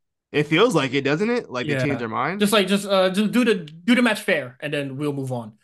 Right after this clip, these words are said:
Speaker 2: But, um,
Speaker 1: I hope so. I hope that's it.
Speaker 2: 'cause
Speaker 1: Yeah,
Speaker 2: I,
Speaker 1: see.
Speaker 2: 'cause I, 'cause I don't think Obi Femi is a, uh, I don't think he's heel.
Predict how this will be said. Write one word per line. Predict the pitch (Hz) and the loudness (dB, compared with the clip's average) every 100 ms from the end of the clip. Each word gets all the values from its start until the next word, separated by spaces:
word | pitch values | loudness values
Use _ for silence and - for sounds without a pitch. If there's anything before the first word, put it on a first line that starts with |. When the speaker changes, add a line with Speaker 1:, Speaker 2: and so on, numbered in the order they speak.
| _ - - | _ -20 -20
Speaker 2:
But, | 151 151 143 139 | -8 -2 -2 0
um, | 139 | 2
Speaker 1:
I | 170 | 4
hope | - 120 | 4 2
so. | 117 110 107 | -2 -2 -4
I | |
hope | 170 | -2
that's | 175 131 | -4 -6
it. | 117 131 90 | -4 -4 0
Speaker 2:
'cause | 196 | 0
Speaker 1:
Yeah, | |
Speaker 2:
I, | 156 160 | 0 0
Speaker 1:
see. | 202 | -2
Speaker 2:
'cause | 170 | 0
I, | 165 196 170 131 | 0 2 0 -2
'cause | 170 151 | -6 -4
I | 160 | -2
don't | 180 | -2
think | 180 160 | -2 -4
Obi | 151 147 | -4 -6
Femi | 135 143 139 135 131 | -4 -4 -4 -6 -8
is | 135 127 127 123 | -6 -4 -4 -6
a, | 135 127 123 123 120 117 117 - | -4 -2 0 -2 -2 -4 -6 -8
uh, | 117 113 110 110 107 104 110 - _ _ _ - | -10 -8 -8 -8 -8 -10 -16 -20 _ _ _ -2
I | |
don't | 165 | 0
think | 175 156 | 0 -2
he's | 135 | -2
heel. | 147 120 - | -2 -2 -8